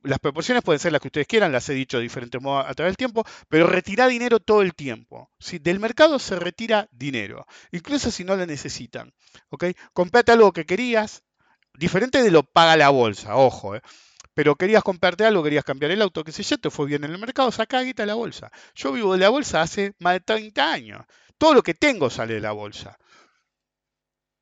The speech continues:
Es decir, es como dije la otra vez, creo que lo dije,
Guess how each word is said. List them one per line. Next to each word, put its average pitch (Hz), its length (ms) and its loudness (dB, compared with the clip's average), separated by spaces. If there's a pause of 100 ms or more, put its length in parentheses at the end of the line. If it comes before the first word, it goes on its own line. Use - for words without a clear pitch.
(1300)
Es 147 100 -10
decir, 151 280 -2
es 175 80 0
como 190 260 2
dije 196 240 -2
la 175 80 4
otra 185 180 4
vez, 247 120 6
creo 359 140 4
que 180 100 2
lo 147 100 8
dije, 127 280 0